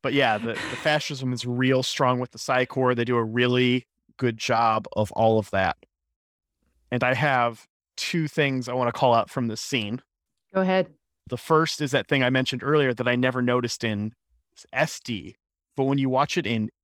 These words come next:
Speaker 1: H D, the way the light reflects on Claudia Christian's eyes, you can see that there are tears in the bottom of her eyes, and she is not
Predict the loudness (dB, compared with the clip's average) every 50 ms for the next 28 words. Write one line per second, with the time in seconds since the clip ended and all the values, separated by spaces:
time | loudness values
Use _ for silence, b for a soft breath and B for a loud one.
0 | _ _ 0 0 0 0 -2 -6 -8 -6 -6 -6 -6 -6 -10 -14 _ _ _ _
1 | _ _ _ _ _ _ _ _ _ _ _ _ _ _ -12 -8 -6 -6 -6 -4
2 | 0 2 2 4 4 4 2 0 -2 -4 -8 _ -12 -4 -2 -2 -2 -2 -2 2
3 | 2 2 2 0 -4 -10 -16 -18 -18 _ _ _ _ _ -4 -4 -4 -4 -2 0
4 | 0 0 0 -4 -10 -12 -6 -4 -2 -2 -2 -4 -4 -2 2 2 4 4 2 2
5 | 0 -2 -6 -6 -2 -2 -2 -2 0 0 2 2 2 0 -2 -4 -12 -18 -20 -20
6 | _ _ _ _ _ _ _ _ _ _ _ _ _ _ _ _ _ _ _ _
7 | _ -10 -6 -2 -2 -2 -2 -2 -6 -10 -10 -6 -2 0 0 0 0 0 -2 -4
8 | -10 _ -2 0 2 2 2 2 0 -2 -4 -6 -6 -6 -4 0 2 4 4 4
9 | 2 0 -6 -8 -4 -2 0 0 0 0 2 2 4 4 2 2 0 -2 -4 -4
10 | -4 -2 0 0 2 2 4 2 2 0 -2 -6 -10 _ _ _ -6 -4 -4 -2
11 | -2 -2 0 -2 -2 -2 -2 -2 0 2 2 0 0